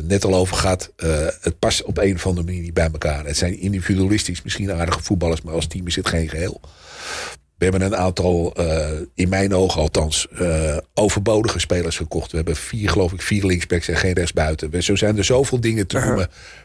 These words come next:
Speaker 1: Eh, en dat kan je niet op het konto van trainers gaan schuiven. En zeker niet op Van het Schip, die wel, eh, zijn nek uitgestoken heeft, eh, een aantal maanden geleden om dit op te gaan pakken. Toen geloof ik, stonden we, geloof ik, op een goed moment achttiende.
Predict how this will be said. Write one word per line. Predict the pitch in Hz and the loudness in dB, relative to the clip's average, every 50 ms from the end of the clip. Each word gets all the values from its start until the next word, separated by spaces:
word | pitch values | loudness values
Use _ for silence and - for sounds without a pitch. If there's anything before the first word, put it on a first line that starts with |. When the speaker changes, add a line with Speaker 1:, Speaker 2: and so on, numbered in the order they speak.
| _ _ - | _ _ -4
Speaker 1:
Eh, | - - 92 92 90 90 85 87 87 | 0 2 4 4 4 4 4 2 2
en | - - - _ - 107 | 0 -2 -4 _ -2 2
dat | 107 110 104 - | 2 2 2 2
kan | - 139 143 | 2 2 2
je | 139 | 2
niet | 127 127 127 - - | 2 0 0 -2 -2
op | - 104 | -2 0
het | 107 101 - | -2 0 2
konto | - 151 147 131 - 139 107 101 95 92 - _ _ _ | 2 2 2 4 4 2 4 4 2 0 -2 _ _ _
van | - - - - 104 101 - | -10 -2 0 0 0 0 0
trainers | - 127 127 143 135 104 87 | 2 2 2 2 0 -2 -2
gaan | - 78 76 78 73 71 71 _ _ _ _ | -2 -2 -2 -4 -4 -8 -12 _ _ _ _
schuiven. | - - - - - 98 85 76 71 - 71 69 - | -4 -2 -2 0 2 0 0 0 -2 -6 -8 -8 -4
En | - 87 90 | -2 0 2
zeker | 87 107 104 104 - | 2 2 2 2 0
niet | 95 92 90 - - | -4 -4 -6 -6 -4
op | - 92 - - | -4 -4 -4 -4
Van | - - - | -4 -2 0
het | 95 87 | 0 0
Schip, | - - 104 87 - - | 0 0 0 -2 -2 -6
die | - 98 | -8 -2
wel, | 98 107 110 107 98 90 - _ _ - - 82 - - _ _ _ _ | 2 2 4 4 2 0 -4 _ _ -8 -8 -8 -8 -10 _ _ _ _
eh, | - - 85 87 85 82 82 80 | -6 -2 0 2 2 2 0 0
zijn | - - 95 95 | 0 0 0 2
nek | 107 110 107 - | 2 2 2 2
uitgestoken | 95 95 98 - - 98 - - 87 82 80 - 78 80 | 2 0 0 0 0 -2 0 0 0 0 0 0 0 0
heeft, | 80 78 76 - - - | 0 -2 -4 -6 -10 -12
eh, | - - 78 73 71 73 73 73 85 90 | -10 -8 -6 -6 -4 -4 -4 -4 -2 -2
een | 85 85 80 | -2 -2 -2
aantal | 78 78 82 - 82 | -4 -4 -2 -2 -2
maanden | 82 80 78 78 73 - | -2 -2 -4 -4 -4 -2
geleden | - 87 78 80 78 80 78 | -2 0 0 0 0 -2 -4
om | 78 78 | -6 -4
dit | 80 78 76 - | -4 -4 -2 -2
op | 90 - | -2 -2
te | - - | -2 0
gaan | - 82 73 | 0 0 0
pakken. | - 82 78 - 80 78 78 | 2 0 0 0 -2 -4 -4
Toen | - - | -8 -12
geloof | - 85 82 82 | -8 -6 -6 -6
ik, | 78 | -6
stonden | 78 - 90 82 82 80 | -6 -6 -6 -6 -4 -6
we, | 76 | -6
geloof | - 87 85 82 | -4 -4 -4 -4
ik, | 80 82 | -6 -8
op | 80 | -10
een | 78 - | -8 -6
goed | - 85 | -6 -6
moment | 80 78 80 78 - | -6 -6 -8 -6 -4
achttiende. | - 95 - - 85 80 76 78 | -4 -4 -4 -4 -8 -10 -10 -12